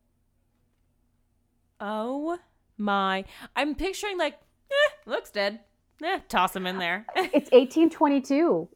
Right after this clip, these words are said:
Speaker 2: It's the, I, I don't know, like, no Apple Watches to take,
Speaker 1: Ooh.
Speaker 2: take your, your, your heart rate.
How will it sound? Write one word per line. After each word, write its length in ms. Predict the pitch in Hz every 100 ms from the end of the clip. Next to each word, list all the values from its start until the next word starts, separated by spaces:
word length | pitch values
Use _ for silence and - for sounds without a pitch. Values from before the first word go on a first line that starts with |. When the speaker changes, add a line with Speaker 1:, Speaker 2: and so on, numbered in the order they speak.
| -
Speaker 2:
It's 260 | 196 - -
the, 560 | 190 202 190 185 180 - _ _
I, 220 | 196 196 190 -
I 120 | 190
don't 180 | 208 202
know, 500 | 202 196 196 208 220
like, 400 | 196 185 - - _ _ _ _ _ _ _ _ -
no 180 | 208 208
Apple 340 | 190 196 233
Watches 420 | 226 226 226 226 220
to 80 |
take, 220 | - 208 320
Speaker 1:
Ooh. 220 | 311 165 127 -
Speaker 2:
take 180 | 196
your, 140 | 196 165 _ _
your, 420 | 180 165 165 175 _ _
your 100 | 185
heart 200 | 214 -
rate. 300 | 220 226 -